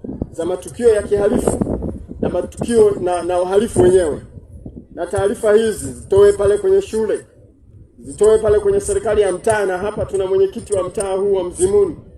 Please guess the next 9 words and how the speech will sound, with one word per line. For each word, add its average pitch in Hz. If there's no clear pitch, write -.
Toa 208
taarifa 214
kwa 190
mtendaji 202
wa 196
kata, 208
mtendaji 202
wa 196
mtaa. 202